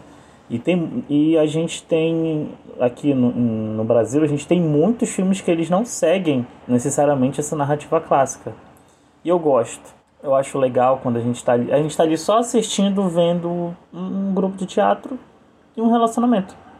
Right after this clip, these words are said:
É basicamente isso o filme. Ele não tem um, é, é, ele tem, claro que ele tem os seus conflitos,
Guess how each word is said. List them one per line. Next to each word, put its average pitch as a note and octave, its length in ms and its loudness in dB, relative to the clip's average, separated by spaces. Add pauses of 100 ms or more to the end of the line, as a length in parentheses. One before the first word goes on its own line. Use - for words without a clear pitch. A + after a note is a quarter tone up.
(760)
É A#3 60 2
basicamente D4+ 480 2
isso D4 160 2
o - 20 0
filme. A#2+ 260 0 (880)
Ele C#3+ 180 0
não D#3+ 120 2
tem D#3+ 140 0
um, D3+ 240 2
é, B2+ 40 4
é, B2+ 320 2
ele C#3 160 2
tem, F3+ 220 0
claro D#3+ 260 2
que D3 120 2
ele C#3+ 40 -2
tem C3 140 -2
os B2+ 60 -2
seus C3+ 160 -6
conflitos, D3 720 -2